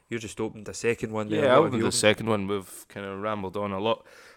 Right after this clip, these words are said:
Speaker 2: I've finished my Yes Sir, I Can Boogie, and I'm moving on to, um,
Speaker 1: Do you feel like you can now? Is
Speaker 2: Oh,
Speaker 1: it, is
Speaker 2: that
Speaker 1: it giving you that ability?
Speaker 2: Um, maybe not yet, but I think after this next beer, I probably,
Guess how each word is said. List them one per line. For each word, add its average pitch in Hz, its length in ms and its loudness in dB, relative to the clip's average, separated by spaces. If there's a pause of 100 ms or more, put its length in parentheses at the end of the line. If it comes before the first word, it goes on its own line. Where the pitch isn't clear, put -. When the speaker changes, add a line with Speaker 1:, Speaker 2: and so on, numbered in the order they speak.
Speaker 2:
I've 113 160 0
finished 120 480 -4
my 107 220 -4
Yes 101 260 -6
Sir, 95 180 -2
I 98 100 -4
Can 92 200 -14
Boogie, 104 320 -6 (880)
and 104 120 -8
I'm 104 100 -4
moving 107 320 -4
on 104 240 -6 (120)
to, 101 340 -6
um, 95 420 -14 (120)
Speaker 1:
Do 113 80 -6
you 104 80 0
feel 127 200 0
like 113 140 2
you 113 100 -10
can 139 300 2
now? 104 80 -6
Is 101 100 -10 (520)
Speaker 2:
Oh, 110 120 2
Speaker 1:
it, 90 100 -4
is - 140 -2
Speaker 2:
that 120 60 0
Speaker 1:
it 107 40 -10
giving 113 200 2
you 110 80 -2
that 110 160 2
ability? 113 360 0 (440)
Speaker 2:
Um, 98 640 2 (640)
maybe 156 260 12
not 113 220 10
yet, 123 260 10
but 117 80 2
I 104 80 4
think 117 180 0
after 98 220 2
this 95 220 -2
next 101 320 -2
beer, 90 200 -6
I 92 40 -4
probably, 95 640 -4